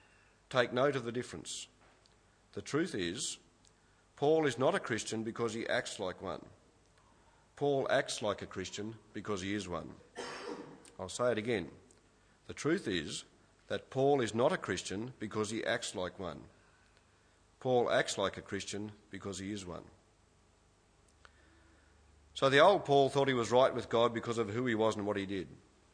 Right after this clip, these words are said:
The new Paul knows he is right with God because of who Jesus is and what Jesus has done. Who was the new Paul? God's son. What does he do? He tries to live like God's number one son,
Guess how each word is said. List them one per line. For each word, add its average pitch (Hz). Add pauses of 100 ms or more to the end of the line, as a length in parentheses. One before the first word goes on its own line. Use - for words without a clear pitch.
(460)
The 98
new 143
Paul 107
knows 117
he 98
is 90
right 92
with 85
God 98 (300)
because 98
of 92
who 110
Jesus 98
is 85 (340)
and 95
what 95
Jesus 101
has 87
done. 82 (1500)
Who 143
was 135
the 127
new 135
Paul? 175 (920)
God's 113
son. 104 (580)
What 120
does 123
he 113
do? 156 (580)
He 95
tries 131
to 117
live 117
like 110
God's 113
number 117
one 120
son, 87